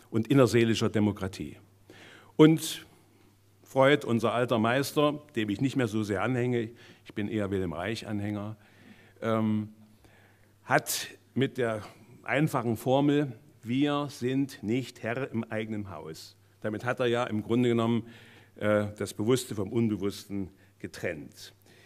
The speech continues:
Und damit war aber klar, es gibt ein Zusammenspiel oder eine Motivation unseres Verhaltens aus unbewussten Motiven. Und, ähm, nach der Wende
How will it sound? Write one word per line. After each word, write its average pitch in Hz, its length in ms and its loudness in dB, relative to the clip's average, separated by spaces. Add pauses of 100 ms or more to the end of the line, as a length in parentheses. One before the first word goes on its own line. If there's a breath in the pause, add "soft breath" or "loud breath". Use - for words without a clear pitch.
(260 soft breath)
Und 107 160 -4
damit 139 480 2 (160)
war 123 280 -4
aber 135 500 0
klar, 123 580 -2
es - 320 -12
gibt - 380 -12
ein 120 260 0
Zusammenspiel 160 1080 -2 (640 soft breath)
oder 127 240 0
eine 110 420 0
Motivation 120 920 2
unseres 127 320 0
Verhaltens 120 600 -2
aus 107 220 -6
unbewussten 127 680 6
Motiven. 110 480 -4 (880 soft breath)
Und, 147 360 4
ähm, 131 440 6 (180)
nach 135 180 2
der 135 140 2
Wende 170 540 6